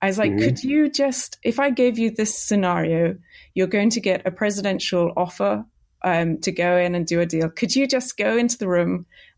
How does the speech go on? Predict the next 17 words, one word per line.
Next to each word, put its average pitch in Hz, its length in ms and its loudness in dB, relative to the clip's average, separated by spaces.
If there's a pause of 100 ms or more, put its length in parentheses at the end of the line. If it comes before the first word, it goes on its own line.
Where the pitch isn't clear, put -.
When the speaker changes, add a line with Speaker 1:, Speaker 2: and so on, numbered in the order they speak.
Speaker 1:
and 190 120 0
I'm 185 140 0
gonna 202 440 -2
just - 240 -4
record 180 580 0
what 180 260 0
you 196 140 -2
would 175 140 -2
say? 160 220 -2
'Cause 175 160 -2
I 175 60 0
just 226 220 -2
wanna 247 140 2
hear 214 480 0
the 180 140 -4
kind 190 400 -2
of 180 280 2